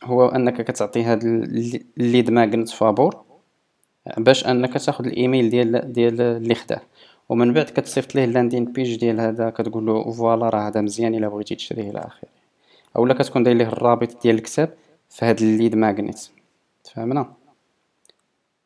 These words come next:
من بعد في السابع كاينين الجرافيكس، الجرافيكس لي زيماج والاي كوفرز الى اخره، البانرز.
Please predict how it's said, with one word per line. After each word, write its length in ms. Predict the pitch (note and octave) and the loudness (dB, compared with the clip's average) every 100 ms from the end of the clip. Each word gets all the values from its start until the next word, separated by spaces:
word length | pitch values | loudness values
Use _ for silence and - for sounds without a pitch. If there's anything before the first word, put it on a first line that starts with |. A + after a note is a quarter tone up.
| _ _ - | _ _ -6
من 180 | G2+ | -4
بعد 420 | G2+ C3+ A2+ - - | 2 2 2 -4 -20
في 280 | - - | -16 -14
السابع 640 | - - - A2+ A#2 C#3+ - | -12 -10 0 0 2 0 -2
كاينين 640 | - A#2 A2 A2+ A2+ A2 | -2 0 2 2 2 0
الجرافيكس، 680 | A2 A2 A2 - - - - | 2 2 2 -2 -10 -12 -12
الجرافيكس 720 | D3 D#3 D#3+ E3 - - - _ _ _ - | -6 -4 -2 -6 -6 -10 -12 _ _ _ 2
لي 100 | D3 | 4
زيماج 500 | C3 A#2+ A2+ - - _ _ _ - | 6 4 2 -4 -18 _ _ _ -4
والاي 420 | A#2 B2 A#2+ A#2 | -4 0 2 2
كوفرز 600 | A#2 A#2 A2+ A#2 G#2+ A2+ | 2 0 2 2 0 0
الى 100 | A2 | -2
اخره، 420 | - - A2+ A2 | -2 -4 -2 -2
البانرز. 640 | G#2+ G#2+ G#2 G#2+ G#2+ - | -4 -4 -2 -4 -8 -16